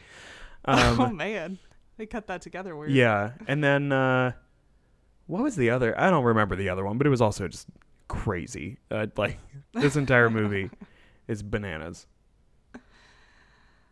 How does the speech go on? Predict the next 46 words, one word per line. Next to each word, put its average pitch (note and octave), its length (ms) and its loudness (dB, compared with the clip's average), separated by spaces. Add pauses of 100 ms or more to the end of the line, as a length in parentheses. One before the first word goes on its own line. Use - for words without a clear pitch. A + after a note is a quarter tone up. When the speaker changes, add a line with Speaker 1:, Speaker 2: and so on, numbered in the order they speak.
(340)
Speaker 1:
Uh, B3+ 360 -8
I A#3 120 -8
wanna D4+ 260 -6
find, A3+ 460 -6
like, G3 200 -8
fun G3 340 -8
facts F#3+ 440 -10
on F#3+ 120 -12
this F3+ 180 -16
I F#3 160 -12
M F#3 120 -10
D F#3 160 -14
B F#3 200 -18
page, E3+ 460 -16
and F3 140 -14
I F3 100 -10
don't G#3 180 -10
know F#3+ 200 -8
if F#3 100 -12
I F3+ 140 -6
just F#3 180 -16
don't F#3 160 -12
know F3 80 -10
how E3+ 120 -10
to F3 80 -10
look F#3+ 200 -14
at - 160 -12
web F#3 260 -10
pages G#3 540 -8
or E3+ 100 -12
what, E3+ 300 -14 (380)
because F3+ 300 -14
I F3+ 100 -10
don't F3 260 -16
see F#3+ 200 -14
any F3 420 -16 (180)
fun E3+ 240 -14
facts E3 380 -20
for G3+ 100 -20
this. - 180 -18
Speaker 2:
So - 160 2
it - 80 2
should G3+ 280 4
be G3 160 4
under, C3 320 4
like, A#2 180 6